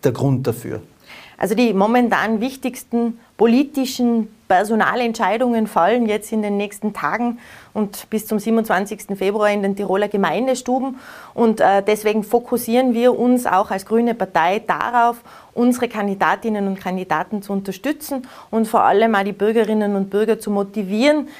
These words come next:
Speaker 2: von ihrem Wahlrecht Gebrauch zu machen, weil es ist wichtig, wer in den Gemeindestuben in Tirol sitzt, momentan wichtiger, als wer dann das nächste Mal für den Landtag kandidiert.
Speaker 1: Naja, das ist ja nicht ganz unwichtig, äh, aber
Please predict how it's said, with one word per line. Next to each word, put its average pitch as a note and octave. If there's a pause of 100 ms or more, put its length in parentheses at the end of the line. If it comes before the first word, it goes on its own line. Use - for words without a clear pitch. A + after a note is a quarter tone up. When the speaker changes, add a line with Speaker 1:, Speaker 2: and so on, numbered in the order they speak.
(180)
Speaker 2:
von A3+
ihrem A3
Wahlrecht A#3
Gebrauch -
zu -
machen, B3
weil A3+
es A3+
ist B3
wichtig, A3
wer F#3+
in G#3
den G3
Gemeindestuben G3
in G3
Tirol F3
sitzt, B3 (320)
momentan F#3+
wichtiger, G3 (280)
als F3+
wer F3
dann F3+
das -
nächste F3+
Mal F3+
für F#3+
den F#3+
Landtag D#3+
kandidiert. D3+ (300)
Speaker 1:
Naja, D3
das C#3 (240)
ist C3
ja C3
nicht B2
ganz A#2
unwichtig, C3
äh, C3 (480)
aber B2+